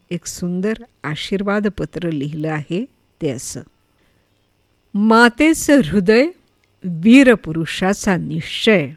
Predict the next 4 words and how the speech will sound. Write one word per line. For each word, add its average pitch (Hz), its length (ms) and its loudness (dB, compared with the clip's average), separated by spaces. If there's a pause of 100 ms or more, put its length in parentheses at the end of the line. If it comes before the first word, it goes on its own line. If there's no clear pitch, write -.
(880)
मलया 294 720 6
निलासा 269 840 4 (160)
तो 254 160 2
सुगंध 220 800 2